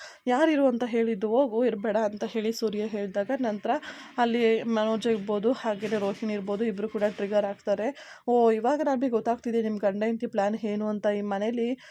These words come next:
ಮೊದಲು ಶ್ರುತಿ ಅವ್ರನ್ನ ಓಡಿಸೋದು, ನಂತರ ನಮ್ಮಿಬ್ರನ್ನ ಓಡಿಸೋದು, so ಓಡಿಸ್ಬಿಟ್ಟು ಅತ್ತೆ ಮಾವ ಇಬ್ರನ್ನೂ ಕೂಡ, ಆ, ನಿಮ್ಮ ಜೊತೆಲಿ ಇಟ್ಕೊಂಡು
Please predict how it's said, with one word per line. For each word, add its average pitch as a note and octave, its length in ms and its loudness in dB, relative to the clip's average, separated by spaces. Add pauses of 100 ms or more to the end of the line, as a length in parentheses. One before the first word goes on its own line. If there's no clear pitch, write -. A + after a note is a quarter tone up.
(200)
ಮೊದಲು A#3+ 300 0
ಶ್ರುತಿ B3 320 -2
ಅವ್ರನ್ನ A#3 280 0
ಓಡಿಸೋದು, G#3+ 480 -2
ನಂತರ A3 360 -2
ನಮ್ಮಿಬ್ರನ್ನ A3+ 640 0
ಓಡಿಸೋದು, G#3+ 440 -4
so A3 140 -4 (100)
ಓಡಿಸ್ಬಿಟ್ಟು A#3 540 0
ಅತ್ತೆ A#3 240 0
ಮಾವ A3 240 -2
ಇಬ್ರನ್ನೂ A3 380 -4
ಕೂಡ, A3+ 200 -2 (520)
ಆ, A#3+ 100 4 (280)
ನಿಮ್ಮ A#3 220 2
ಜೊತೆಲಿ A#3+ 300 0
ಇಟ್ಕೊಂಡು A3+ 500 -2